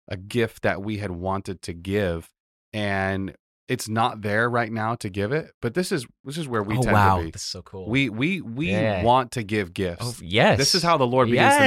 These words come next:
Speaker 1: move your
Speaker 2: Yes,
Speaker 1: heart.
Speaker 2: absolutely.
Speaker 1: One of the
Speaker 2: It's so
Speaker 1: principles that
Speaker 2: fun.
Speaker 1: we learn from Second
Speaker 2: Yeah.
Speaker 1: Corinthians nine is that if you read the scripture carefully, it says, "Now he who supplies seed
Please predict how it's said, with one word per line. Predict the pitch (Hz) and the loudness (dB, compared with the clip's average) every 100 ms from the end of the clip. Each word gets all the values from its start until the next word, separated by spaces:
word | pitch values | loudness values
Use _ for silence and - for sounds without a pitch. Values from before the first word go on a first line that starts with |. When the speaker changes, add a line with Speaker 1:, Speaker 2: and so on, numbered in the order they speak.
| 214 | 6
Speaker 1:
move | 135 | 6
your | 95 | 4
Speaker 2:
Yes, | |
Speaker 1:
heart. | 117 117 | 4 4
Speaker 2:
absolutely. | 143 143 - 175 240 165 120 | 2 -2 -4 -4 -2 -2 2
Speaker 1:
One | 160 | 4
of | 214 | 4
the | |
Speaker 2:
It's | - | 2
so | |
Speaker 1:
principles | 156 - 165 139 123 | 2 2 2 2 4
that | 120 | 4
Speaker 2:
fun. | 117 104 | 4 2
Speaker 1:
we | 117 | 0
learn | 110 131 160 | 2 2 2
from | 104 95 | -2 -6
Second | - 127 107 | -2 0 -2
Speaker 2:
Yeah. | 104 | -2
Speaker 1:
Corinthians | 107 117 101 92 - | -2 -2 -2 -4 -2
nine | 101 160 117 | 0 0 0
is | 98 | -2
that | 107 98 - | 0 0 0
if | 104 | -4
you | 107 | -4
read | 101 170 | -2 -4
the | 147 | -4
scripture | - 139 - 95 | -4 -4 -4 -6
carefully, | - 120 131 98 92 | -2 -2 -2 -4 -4
it | 92 | -4
says, | 92 101 95 92 - _ _ | -4 -2 0 -2 -8 _ _
"Now | 95 101 101 101 | -2 0 0 -2
he | - 147 120 80 | -4 -8 -8 -8
who | 80 92 | -8 -10
supplies | - 90 - 101 104 98 90 85 - - | -8 -10 -6 -2 0 0 -2 -6 -12 -16
seed | - - - 123 87 | -12 -8 -4 -4 -4